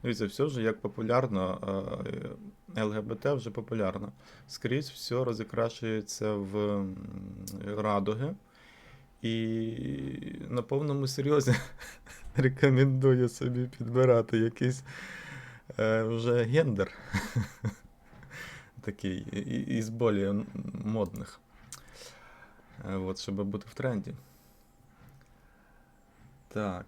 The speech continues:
що це я хотів зробити? Перевірити хотів в Mozilla. Чи паше глас морфізм. Ну, до, як добре, що я це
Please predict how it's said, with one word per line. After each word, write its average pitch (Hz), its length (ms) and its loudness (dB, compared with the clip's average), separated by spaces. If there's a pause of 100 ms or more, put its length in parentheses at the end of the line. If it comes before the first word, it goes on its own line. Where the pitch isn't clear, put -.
(540)
що 113 120 -8
це - 180 -8
я 90 100 -4
хотів 104 260 -12
зробити? 98 680 -8
Перевірити 104 540 -2
хотів - 280 -10 (220)
в 98 40 -4
Mozilla. 98 480 -2 (1500)
Чи - 120 -8
паше 101 400 0
глас 95 340 2
морфізм. 95 640 -4 (280)
Ну, 151 120 -4
до, 170 180 0
як 123 120 0
добре, 98 320 0
що - 160 -6
я 92 100 0
це 95 300 -2